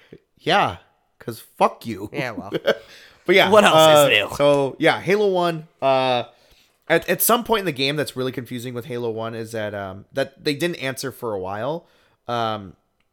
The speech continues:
Speaker 1: there's a scene where, um, the same area that you kind of end up exploring in the game, uh, in that three four three Guilty Spark level.
Speaker 2: Yeah.
Speaker 1: Um, uh,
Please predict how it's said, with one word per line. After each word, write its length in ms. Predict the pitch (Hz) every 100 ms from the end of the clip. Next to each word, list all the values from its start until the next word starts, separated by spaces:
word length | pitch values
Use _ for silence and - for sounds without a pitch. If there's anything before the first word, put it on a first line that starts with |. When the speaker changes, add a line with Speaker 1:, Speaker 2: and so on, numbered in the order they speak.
| _ _ _ _ -
Speaker 1:
there's 240 | 139 123
a 60 | 127
scene 420 | - 185 170 120
where, 440 | 123 120 117 113 - _ _ _ 117
um, 640 | 113 110 107 104 98 - _ _ -
the 160 | 117
same 440 | 123 - 160 165 160 127
area 360 | 127 147 147
that 180 | 127 98
you 260 | 113 120 113
kind 200 | 127 120
of 60 |
end 160 | 110 117
up 100 | 113
exploring 760 | - - 110 110 110 110 110 -
in 120 | 110
the 60 | 104
game, 500 | - 208 165 123 - _ _ _ -
uh, 300 | 110 107 -
in 240 | 120 117
that 260 | 117 107 -
three 220 | _ 131
four 160 | - 113
three 220 | - 113
Guilty 260 | 110 104 110
Spark 340 | - 117 -
level. 400 | 156 170 175 - -
Speaker 2:
Yeah. 140 | 120 _ -
Speaker 1:
Um, 600 | 113 107 101 98 95 - _ _ _ _ _ _ _ _ _ _ -
uh, 520 | 113 107 104 101